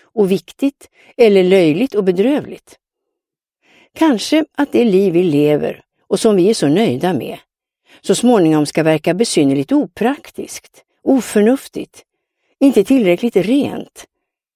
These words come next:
kanske till och med syndigt. Anton Tjechov. Alla bilder kommer att försvinna. Kvinnan som mitt på blanka dagen satt på huk och urinerade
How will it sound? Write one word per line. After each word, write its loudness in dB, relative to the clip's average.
kanske 0
till -2
och 0
med -2
syndigt. -6
Anton -4
Tjechov. -10
Alla 2
bilder 0
kommer 0
att -4
försvinna. -4
Kvinnan 4
som 0
mitt 0
på 2
blanka 0
dagen 0
satt -6
på -4
huk -2
och -4
urinerade -2